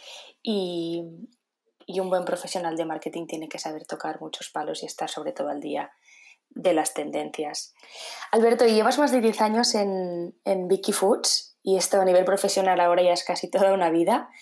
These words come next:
Explícanos un poco tu evolución dentro de la empresa. ¿Qué retos has ido asumiendo?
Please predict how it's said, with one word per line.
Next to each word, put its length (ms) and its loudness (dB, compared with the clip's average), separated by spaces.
Explícanos 460 2
un 80 2
poco 220 2
tu 80 4
evolución 440 2
dentro 260 2
de 60 6
la 80 4
empresa. 600 0
¿Qué 100 4
retos 380 2
has 160 -2
ido 180 4
asumiendo? 680 -2